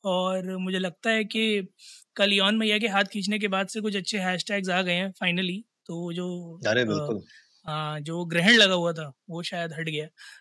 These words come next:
Speaker 1: बहरहाल,
Speaker 2: अरे,
Speaker 1: एक-एक करके,
Speaker 2: ग्रहण, बिल्कुल।
Speaker 1: <laughs> एक-एक करके बात करते हैं ना। सबसे पहले बात करते हैं,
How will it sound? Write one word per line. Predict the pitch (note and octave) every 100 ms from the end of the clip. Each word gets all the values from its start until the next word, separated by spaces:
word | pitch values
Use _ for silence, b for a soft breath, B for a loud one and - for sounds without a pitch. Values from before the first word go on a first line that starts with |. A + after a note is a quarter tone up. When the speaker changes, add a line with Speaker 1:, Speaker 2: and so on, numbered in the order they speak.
| _
Speaker 1:
बहरहाल, | G3+ G#3 G#3 G3+ F3+
Speaker 2:
अरे, | A3+ A#3 C4
Speaker 1:
एक-एक | -
करके, | C#4
Speaker 2:
ग्रहण, | B3+ A3+
बिल्कुल। | G2 - -
Speaker 1:
<laughs> | E4+ E4+ - E4+ D#4 - - E4 - - - - - -
एक-एक | A3+ A#3+ A#3+
करके | A3+ A#3
बात | G3+ G3 G#3
करते | G3+ F3+
हैं | G#3
ना। |
सबसे | G#3+ A3 -
पहले | A#3 A3+
बात | G#3+ G#3
करते | G#3 F#3 A3+
हैं, | A3+